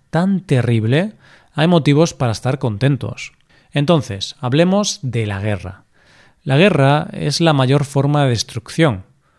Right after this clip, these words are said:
La guerra es la mayor forma de generar muerte y miseria. Durante casi toda la historia, los diferentes países siempre han estado en guerra.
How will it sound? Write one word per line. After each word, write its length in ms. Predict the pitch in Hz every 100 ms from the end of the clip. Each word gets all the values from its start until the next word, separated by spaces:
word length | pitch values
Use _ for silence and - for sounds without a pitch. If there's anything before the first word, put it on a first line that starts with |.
| _ _ _
La 160 | 113 113
guerra 500 | 131 143 135 156 170 120
es 100 | 117
la 80 |
mayor 300 | 127 131 131
forma 420 | - 135 143 143 151
de 120 | 123
generar 380 | 117 113 123 131
muerte 760 | 117 127 135 - 151 165 -
y 100 | 139
miseria. 600 | 120 107 - 110 98 98 _ _ _ _ _
Durante 380 | 123 131 131 131
casi 260 | 131 -
toda 200 | 123 147
la 80 | 165
historia, 600 | 156 - 147 120 117 160 269 _
los 220 | 120 110 101
diferentes 500 | 104 110 113 120 -
países 640 | 127 135 127 139 170 - - _ _
siempre 680 | - - 156 165 151 165 185
han 160 | 139 151
estado 340 | 135 147 147
en 80 | 127
guerra. 400 | 123 143 92